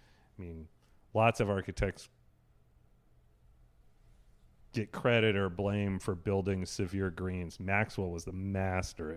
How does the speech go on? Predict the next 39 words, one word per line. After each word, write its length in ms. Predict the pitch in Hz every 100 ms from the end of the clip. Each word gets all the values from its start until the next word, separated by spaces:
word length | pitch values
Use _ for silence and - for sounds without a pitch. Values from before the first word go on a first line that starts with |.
| 85
at 200 | 90 92
building 560 | 90 87 87 82 82 - - - - - - _ - - - - - - - - 117
greens 640 | 95 104 113 113 104 101 -
that 120 | 98
were 120 | 95
so 420 | - - 107 107
distinct 920 | 90 101 - - - 104 101 92 - - _ -
and 400 | 92 90 87 87 -
made 280 | 107 101
so 140 | - 110
much 220 | 107 -
difference 380 | 110 101 101 92
in 80 | 95
how 120 | 101
you 140 | 98
played 220 | - 98
the 100 | 87
hole 360 | 90 113 101 - - - - - -
that 60 |
he 80 | 117
almost 340 | 127 131 113
didn't 200 | 127 110
need 180 | 104 113
to 80 | -
do 160 | 98 82
a 20 |
lot 220 | 80 78
else. 180 | 78 -
He 80 | 104
didn't 240 | 110 104
build 240 | 92 104 98
a 40 |
lot 200 | 92 80
of 80 | 78
fairway 360 | - 85 82
bunkers 420 | 80 82 - 92 -
'cause 160 | 95
he 100 | 95
knew 460 | 101 107 101 98